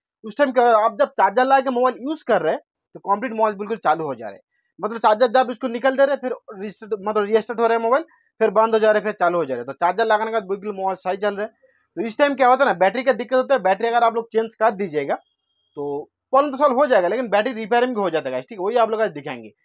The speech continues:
तो इसमें देखिए, जी थर्टी मॉडल, देखिए, उसको, आ, बैटरी नया, नया मॉडल है, आ,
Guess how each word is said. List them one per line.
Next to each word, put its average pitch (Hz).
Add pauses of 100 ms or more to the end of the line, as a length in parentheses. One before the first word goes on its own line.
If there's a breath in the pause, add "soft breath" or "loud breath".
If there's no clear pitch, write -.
(280)
तो 151
इसमें 233
देखिए, 262
जी 202
थर्टी 269
मॉडल, 240
देखिए, 226
उसको, 240
आ, 190
बैटरी 180
नया, 220
नया 269
मॉडल 226
है, 139 (1000)
आ, 143